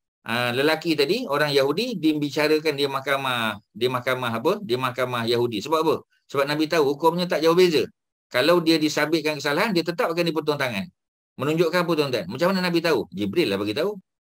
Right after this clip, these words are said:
Sebab Nabi tak ada akses pada Taurat dan Injil. Macam Haji Rasul kata tadi, tuan-tuan. Okey, tuan-tuan, ya. Itu kalau kita boleh simpulkan saja, dah sebelas lebih, tuan-tuan nak berehat. Ya, terima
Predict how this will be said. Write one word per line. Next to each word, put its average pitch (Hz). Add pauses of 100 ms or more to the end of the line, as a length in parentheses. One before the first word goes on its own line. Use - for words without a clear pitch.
Sebab 113
Nabi 120
tak 143
ada 117
akses 110
pada 113
Taurat 117
dan 117
Injil. 185
Macam 131
Haji 117
Rasul 120
kata 113
tadi, 101
tuan-tuan. 90 (720)
Okey, 156
tuan-tuan, 170
ya. 151
Itu 156
kalau 139
kita 139
boleh 135
simpulkan 143
saja, 160
dah 135
sebelas 131
lebih, 147
tuan-tuan 127
nak 113
berehat. 135 (580)
Ya, 120
terima 127